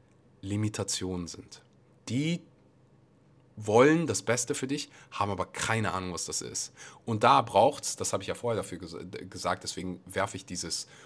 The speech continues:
Wort Mut in den Raum, wenn ich dich sehe.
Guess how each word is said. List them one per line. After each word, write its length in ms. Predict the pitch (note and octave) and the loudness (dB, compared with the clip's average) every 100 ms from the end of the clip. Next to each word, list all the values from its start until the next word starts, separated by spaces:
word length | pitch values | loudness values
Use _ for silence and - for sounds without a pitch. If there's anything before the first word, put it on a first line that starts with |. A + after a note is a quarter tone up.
| - - - | -20 -20 -18
Wort 460 | G2+ A2 A2+ A2+ - | -4 4 4 4 -6
Mut 480 | G#2+ G#2+ A#2+ D#3 D#3 | -6 0 2 2 0
in 100 | G#2+ | -4
den 120 | F#2 | -4
Raum, 420 | E2+ D2 E2 G2 C3+ - | -4 -4 -4 -4 -8 -8
wenn 120 | F#2 | -6
ich 140 | F2+ | -6
dich 220 | - E2+ - | -6 -6 -2
sehe. 300 | G2 B2+ | -2 -2